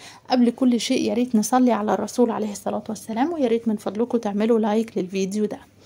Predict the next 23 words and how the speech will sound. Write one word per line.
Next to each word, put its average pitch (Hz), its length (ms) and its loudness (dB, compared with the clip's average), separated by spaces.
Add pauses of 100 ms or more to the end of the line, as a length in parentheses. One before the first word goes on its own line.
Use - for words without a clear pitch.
(680)
الفيديو 254 360 4
النهاردة 226 480 4
عن 226 220 2
ايه 240 240 4
هي 233 220 6
الرموز 226 520 4
اللي 202 180 0
المتوفى 226 540 0
بيقدر 214 320 0
يتواصل 220 680 2
معايا 214 360 2
بيها 226 240 4
عشان 220 340 -2
يفهمني 202 520 2
ان 190 120 0
هو 214 200 2
بحاجة 247 440 0
لصدقة 208 560 -4 (540)
او 254 180 6
ان 202 100 2
هو 214 240 0
بحاجة 220 540 -2 (320)
لدعاء 202 520 0